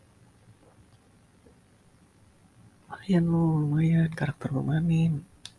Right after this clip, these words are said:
Gue nggak usah harus beli, buang dua puluh dua ribu, dua puluh dua ribu. Jadi fokus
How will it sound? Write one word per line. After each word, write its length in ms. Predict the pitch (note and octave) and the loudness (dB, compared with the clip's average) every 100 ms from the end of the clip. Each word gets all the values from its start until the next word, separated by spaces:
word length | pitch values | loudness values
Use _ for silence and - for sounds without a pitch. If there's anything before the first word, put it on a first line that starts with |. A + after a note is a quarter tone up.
| _ _ - | _ _ -4
Gue 160 | D3 | -2
nggak 200 | D3 C#3 | 0 -2
usah 200 | - C3 | -2 -2
harus 200 | B2+ B2+ - | -2 -4 -4
beli, 240 | C3 F3 - - - - - - | -2 -2 -6 -14 -18 -18 -18 -4
buang 240 | A#2+ A#2 | -2 0
dua 80 | A#2 | -2
puluh 160 | A#2+ A#2 | 0 2
dua 120 | A#2+ | 2
ribu, 280 | C#3 D3 C3 | 2 0 -2
dua 100 | B2 | -2
puluh 140 | - A#2+ | -2 0
dua 60 | B2 | 2
ribu. 400 | C3+ C#3+ D3 D3 | 0 -2 -4 -4
Jadi 160 | D3 | -6
fokus 480 | - B2 - - | -4 -6 -4 -8